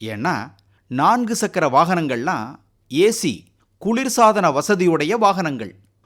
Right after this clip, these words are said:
உள்ள இருக்கிற மக்கள் குளிர்சாதன வசதியை சந்தோஷமா அனுபவிச்சுட்டு இருக்கிறாங்க. அவங்க தள்ளுற சூடெல்லாம் வெளியே இருக்கிற மக்கள் மேல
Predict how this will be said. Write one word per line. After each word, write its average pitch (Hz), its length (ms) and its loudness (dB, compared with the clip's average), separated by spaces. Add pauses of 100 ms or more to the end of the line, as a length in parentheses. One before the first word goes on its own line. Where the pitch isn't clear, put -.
(140)
உள்ள 233 300 2
இருக்கிற 202 300 2
மக்கள் 196 400 -2 (140)
குளிர்சாதன 190 600 2
வசதியை 165 500 -2 (280)
சந்தோஷமா 180 640 0 (260)
அனுபவிச்சுட்டு 160 440 0
இருக்கிறாங்க. 110 520 -4 (480)
அவங்க 160 500 -4
தள்ளுற 240 320 0 (120)
சூடெல்லாம் 135 720 -2 (380)
வெளியே 240 400 2
இருக்கிற 190 340 2
மக்கள் 151 420 0
மேல 131 540 -2